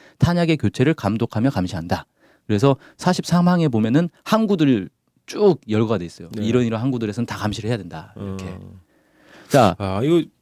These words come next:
Speaker 2: 우리 몰랐는데 아주 촘촘하게 지금 어쨌든 감독 기구는 있었군요.
Speaker 1: 예.
Speaker 2: 음.
Speaker 1: 그러다 보니까 실제로 핵무기를 반입하려면 핵무기는 그전에 없던 무기니까
Speaker 2: 네.
Speaker 1: 새로운 무기를 반입하는 거니까
Speaker 2: 음.
Speaker 1: 정전협정에 금지된 거죠.
Speaker 2: 그래서 이 감독위원회에서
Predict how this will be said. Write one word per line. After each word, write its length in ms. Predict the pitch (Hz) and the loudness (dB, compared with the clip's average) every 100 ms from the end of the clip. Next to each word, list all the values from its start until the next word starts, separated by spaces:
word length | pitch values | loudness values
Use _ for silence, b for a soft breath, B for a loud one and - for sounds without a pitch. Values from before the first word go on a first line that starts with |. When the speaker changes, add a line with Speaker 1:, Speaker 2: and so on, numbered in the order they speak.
| _ - | _ -6
Speaker 2:
우리 200 | 165 175 | 0 4
몰랐는데 480 | 127 190 208 160 | 4 6 4 4
아주 240 | 131 131 123 - | 0 -2 -8 -10
촘촘하게 640 | - 247 - 277 277 190 | -4 -2 2 2 4 2
지금 180 | 143 120 | 2 -2
어쨌든 280 | - - | -2 -4
감독 480 | 117 113 147 156 131 | -2 -2 0 0 -2
기구는 340 | - 120 127 107 | -4 -4 0 -2
있었군요. 880 | 98 - - 127 101 98 139 85 90 | -2 -4 0 0 0 0 -2 -4 4
Speaker 1:
예. 340 | 120 101 87 | 6 6 2
Speaker 2:
음. 260 | 78 90 87 B B B | -2 -8 -12 B B B
Speaker 1:
그러다 200 | 160 175 | 4 6
보니까 680 | 143 135 135 123 113 107 80 - b | 8 8 8 6 8 6 4 -2 b
실제로 380 | - 190 190 175 | 2 4 6 8
핵무기를 440 | 165 226 233 202 | 8 8 8 4
반입하려면 520 | 185 131 151 147 135 139 | 4 2 4 4 6 6
핵무기는 480 | 220 220 185 156 | 6 4 2 2
그전에 260 | 143 156 160 | 2 2 4
없던 340 | 104 - 208 | 2 2 2
무기니까 480 | 147 104 95 78 90 85 | 2 0 -4 -6 -8 -6
Speaker 2:
네. 220 | 95 90 90 _ | -8 -14 -20 _
Speaker 1:
새로운 320 | - 226 262 | -2 2 4
무기를 260 | 226 156 127 | 4 4 2
반입하는 400 | 107 107 98 101 | 0 -4 -4 -6
거니까 380 | 92 87 92 92 | -6 -6 -6 -6
Speaker 2:
음. 60 | 95 | 0
Speaker 1:
정전협정에 680 | 113 135 156 139 - 131 | 4 4 4 2 0 -2
금지된 360 | 147 135 127 104 | 0 2 2 0
거죠. 300 | 80 78 73 _ | -6 -12 -16 _
Speaker 2:
그래서 180 | 123 120 | -8 -4
이 100 | 123 | -4
감독위원회에서 1120 | 117 123 143 135 117 113 113 107 101 98 98 | -2 -2 2 2 4 2 2 0 0 -2 -4